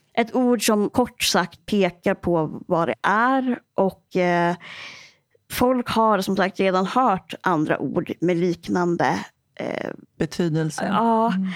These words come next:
Speaker 1: Så jag tror att i mina ögon, eller så här, jag, jag tänker att det blir lite enklare att prata om för att folk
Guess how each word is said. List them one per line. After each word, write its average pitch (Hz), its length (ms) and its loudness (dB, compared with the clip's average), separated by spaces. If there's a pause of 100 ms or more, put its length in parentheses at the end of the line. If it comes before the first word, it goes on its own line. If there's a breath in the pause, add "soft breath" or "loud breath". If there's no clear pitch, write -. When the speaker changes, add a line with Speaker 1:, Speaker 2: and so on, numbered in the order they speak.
(200 loud breath)
Speaker 1:
Så - 120 -2
jag 220 80 2
tror 233 160 2
att 220 200 -4 (200)
i 202 120 -2
mina 233 560 4
ögon, 190 180 2
eller 185 80 2
så 202 100 0
här, 185 60 2
jag, 208 160 2 (120)
jag 208 160 0
tänker 220 260 2
att 190 160 -2
det 170 80 -2 (260)
blir 185 140 -2
lite 202 520 0
enklare 202 320 2
att 156 80 -4
prata 175 320 -2
om 156 80 0
för 151 100 -4
att - 100 -6
folk - 640 -4